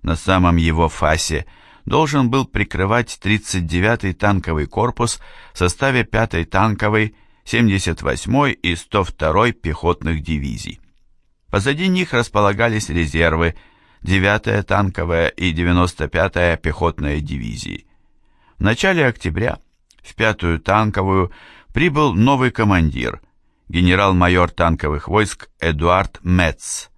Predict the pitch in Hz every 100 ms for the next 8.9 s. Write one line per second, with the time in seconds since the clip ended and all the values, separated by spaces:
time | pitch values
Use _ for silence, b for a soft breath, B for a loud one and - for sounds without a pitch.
0 | b b b b b - 120 170 170 -
1 | 135 - 110 107 113 101 120 - 104 95
2 | 95 98 98 92 92 87 107 110 87 87
3 | - 95 80 85 - _ _ - 90 98
4 | 95 98 92 87 92 90 90 85 80 82
5 | 80 82 80 73 85 82 - - B B
6 | - 104 101 - 82 71 - 151 147 -
7 | - _ _ _ _ _ _ - 101 156
8 | 190 92 80 85 - - 76 80 -